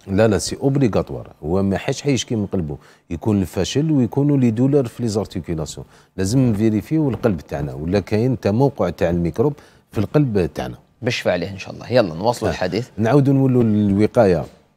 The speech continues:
Speaker 1: الوقاية تاع ال ار ا، الي امبورطونت كي يكون عندنا ال-، لو روماتيزم ارتيكولار ايغو.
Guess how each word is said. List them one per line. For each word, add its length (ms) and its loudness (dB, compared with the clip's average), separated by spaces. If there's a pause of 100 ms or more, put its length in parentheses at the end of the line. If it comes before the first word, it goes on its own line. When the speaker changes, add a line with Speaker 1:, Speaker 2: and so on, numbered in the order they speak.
(600)
Speaker 1:
الوقاية 460 2
تاع 180 -2
ال 120 -6
ار 160 -6
ا، 380 -4
الي 260 2
امبورطونت 560 -4
كي 140 -4
يكون 260 -2
عندنا 320 -2
ال-، 880 -4
لو 200 0
روماتيزم 480 0
ارتيكولار 560 -4
ايغو. 260 -8